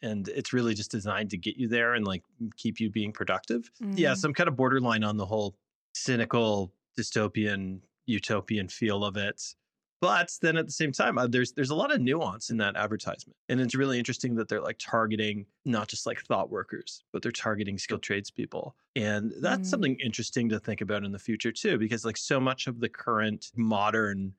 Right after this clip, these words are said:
Speaker 1: co-working and co-living and all this, these kind of new things that we've created for workers, they're all aimed at that kind of, like, thought worker class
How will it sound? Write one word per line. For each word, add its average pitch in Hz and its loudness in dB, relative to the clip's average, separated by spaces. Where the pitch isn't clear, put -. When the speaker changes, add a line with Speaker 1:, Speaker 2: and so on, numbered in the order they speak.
Speaker 1:
co-working 104 0
and - -6
co-living 101 0
and 101 -4
all 90 0
this, 107 -2
these - -6
kind 127 -2
of 101 -6
new 107 0
things 113 0
that 117 -8
we've 113 -8
created 113 2
for 110 0
workers, 104 0
they're 156 2
all 196 2
aimed 139 2
at 123 2
that 120 0
kind 120 0
of, 113 0
like, 107 0
thought 117 2
worker 151 0
class - 0